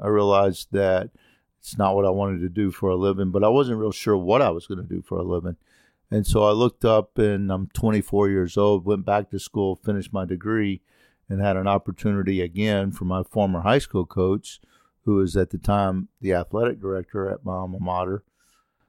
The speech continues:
Saint Pius, and I became the head baseball coach, offensive backs coach, and had five history classes. And, uh, it was the greatest time ever. I thought I was in Yankee Stadium. I thought that's where I'm supposed to be. And the first time I threw batting practice,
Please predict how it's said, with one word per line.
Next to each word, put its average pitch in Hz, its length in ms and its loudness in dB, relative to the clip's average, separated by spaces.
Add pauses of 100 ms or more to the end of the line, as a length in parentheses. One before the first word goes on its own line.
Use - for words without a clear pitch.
Saint 104 360 -2
Pius, 107 600 0
and 101 340 0
I 104 60 2
became 107 360 0
the 107 100 2
head 113 220 2
baseball 131 440 0
coach, - 580 0 (100)
offensive 101 480 -4
backs 98 320 0
coach, 95 380 0
and 92 120 0
had 95 220 -2
five 95 320 -2
history 113 340 -4
classes. 87 640 -4
And, 92 260 -2 (840)
uh, 117 220 4
it 117 60 0
was 104 380 -8
the 120 100 2
greatest 120 380 4
time 113 320 2
ever. 107 300 4
I 98 120 4
thought 107 280 2
I 101 80 4
was 101 220 0
in 101 120 0
Yankee 101 300 -2
Stadium. 110 560 0
I 95 120 -2
thought 95 300 0
that's 98 260 0
where 98 140 2
I'm 92 140 0
supposed - 360 -2
to 101 60 -4
be. 101 280 2
And 95 120 2
the 95 60 -2
first - 300 -2
time 98 160 0
I 90 60 -2
threw 101 200 -6
batting 98 360 0
practice, 95 600 -2